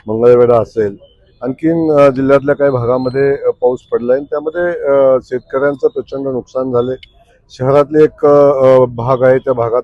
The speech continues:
पण, अ, पाणी साठलं होतं आणि त्या संदर्भात मी सकाळीच कलेक्टर महोदयांशी बोललो, आयुक्तांशी बोललो आणि, अ, तातडीनं त्या लोकांना मदत करण्याच्या सूचना दिलेल्या आहेत. त्यासोबत त्यांचे सगळ्यांचे पंचनामे करण्याच्याही सूचना या निमित्तानं दिलेल्या आहेत.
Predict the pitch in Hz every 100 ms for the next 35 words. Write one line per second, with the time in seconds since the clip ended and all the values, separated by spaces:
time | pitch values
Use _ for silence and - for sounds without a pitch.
0 | _ 135 131 131 120 120 117 113 120 120
1 | 131 127 113 110 - _ _ _ - 123
2 | 123 127 127 147 139 143 143 143 147 147
3 | 156 - 123 139 147 - 131 127 135 131
4 | 123 123 127 123 131 120 120 127 123 117
5 | 127 120 131 120 120 123 117 _ _ _
6 | _ _ 123 147 160 156 127 123 131 120
7 | 151 160 160 151 131 135 139 135 127 127
8 | 135 127 131 127 - 107 123 120 120 120
9 | 120 113 107 - _ _ - - _ 139
10 | 143 151 151 151 143 160 143 135 147 147
11 | 156 135 123 139 151 151 139 139 135 143
12 | 131 117 131 131 127 113 120 123 120 123
13 | 127 117 117 120 117 113